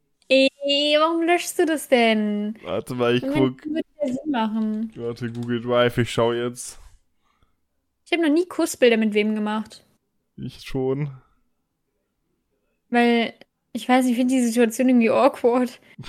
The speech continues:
Speaker 1: Imagine, du küsst jemanden und denkst so, „Warte, hol die Kamera, hol die Kamera.“
Speaker 2: Ich hab's gelöscht,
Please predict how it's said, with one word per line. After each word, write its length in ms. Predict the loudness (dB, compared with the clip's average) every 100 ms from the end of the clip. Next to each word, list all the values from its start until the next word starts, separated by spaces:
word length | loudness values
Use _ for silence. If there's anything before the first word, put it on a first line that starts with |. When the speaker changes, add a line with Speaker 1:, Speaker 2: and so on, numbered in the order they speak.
| -4
Speaker 1:
Imagine, 420 | 2 4 4 2
du 100 | -2
küsst 340 | -2 -6 -4 -2
jemanden 640 | 0 0 0 -2 -2 -6 _ _ _ _ -2
und 60 | 0
denkst 160 | 2
so, 120 | 2 2
„Warte, 320 | 6 6 6
hol 120 | 2
die 60 | 2
Kamera, 360 | 2 2 4
hol 100 | 4
die 60 | 2
Kamera.“ 520 | 0 0 0 0 -2 -10 -20 _ _ _ _ _ _ _ _ _ _ _ _ _ _
Speaker 2:
Ich 140 | -2 0
hab's 220 | 0 0
gelöscht, 680 | 0 2 2 2 -4 -18